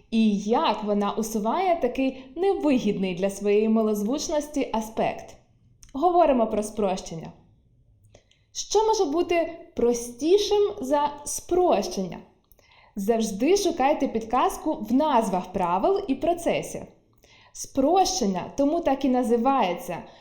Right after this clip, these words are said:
що кількість приголосних завжди стає меншою. Було три,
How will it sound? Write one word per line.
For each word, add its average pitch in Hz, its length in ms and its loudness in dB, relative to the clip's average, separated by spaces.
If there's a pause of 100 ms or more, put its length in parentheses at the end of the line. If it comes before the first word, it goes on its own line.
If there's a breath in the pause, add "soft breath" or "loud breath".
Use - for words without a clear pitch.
що 214 380 -2
кількість 330 640 -2
приголосних 240 840 0 (100)
завжди 226 640 0
стає 240 420 0
меншою. 185 640 -2 (500)
Було 285 720 2
три, 208 400 4